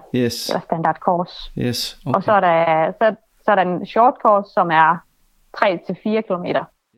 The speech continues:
Speaker 2: Og så er der, så er der team, hvor vi er tre på et hold, og der, der vandt vi faktisk vores team.
Speaker 1: Og hvad gør man der? Løber man stafet, så at sige, eller, eller, eller
Speaker 2: Ja.
Speaker 1: skifter man i løbet af en, en bane?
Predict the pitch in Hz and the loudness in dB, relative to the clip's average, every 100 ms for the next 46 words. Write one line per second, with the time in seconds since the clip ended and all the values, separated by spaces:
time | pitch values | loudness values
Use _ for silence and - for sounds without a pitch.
0 | 120 180 185 170 170 170 190 175 165 165 | _ 0 2 2 0 2 2 2 2 0
1 | 165 190 214 196 196 233 233 247 247 _ | -2 0 0 0 -2 -4 -2 -2 -6 _
2 | _ _ _ _ _ _ _ _ _ 208 | _ _ _ _ _ _ _ _ _ 2
3 | 175 170 175 190 - - _ _ _ - | 2 4 2 0 -8 -20 _ _ _ 0
4 | 269 240 180 175 233 220 220 - 190 220 | 0 2 -2 2 0 0 -6 -6 0 2
5 | 202 180 170 175 180 233 220 190 175 185 | 4 6 6 4 2 0 0 -2 -2 -4
6 | - 180 - 175 185 - 190 190 - _ | -4 -10 -6 -6 -6 -8 -8 -8 -12 _
7 | _ _ - - - - 143 151 156 147 | _ _ -20 -20 -12 -8 -6 -4 -4 -2
8 | 131 127 151 147 131 131 120 113 107 107 | -2 -2 -2 -4 -4 -6 -4 -6 -8 -12
9 | _ _ - 123 156 180 - - - - | _ _ -10 -8 -4 -6 -8 -16 -18 -14
10 | - 170 165 170 170 175 165 135 127 120 | -6 -4 -4 -6 -6 -4 -4 -4 -4 -4
11 | 113 113 107 101 104 104 127 - 120 113 | -6 -6 -6 -6 -8 -10 -14 -10 -8 -6
12 | 110 - 120 113 107 - 240 269 277 285 | -8 -8 -8 -6 -8 -4 2 4 6 6
13 | 160 - 180 151 143 131 147 151 160 135 | 4 -2 -6 -4 -4 -4 -4 -4 -4 -2
14 | 120 117 113 107 117 120 117 117 120 131 | -4 -4 -4 -6 -8 -8 -6 -6 -6 -6